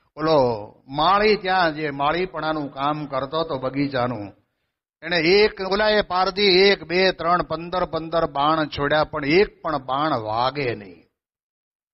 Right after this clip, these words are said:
નિશાનબાજ વ્યક્તિ ક્યારે નિશાન ચૂકી જાય એ અસંભવ છે,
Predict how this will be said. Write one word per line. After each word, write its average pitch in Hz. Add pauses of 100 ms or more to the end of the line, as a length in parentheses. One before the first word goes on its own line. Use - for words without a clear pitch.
(640)
નિશાનબાજ 277
વ્યક્તિ 240
ક્યારે 240
નિશાન 208
ચૂકી 285
જાય 233 (340)
એ 247
અસંભવ 254
છે, 135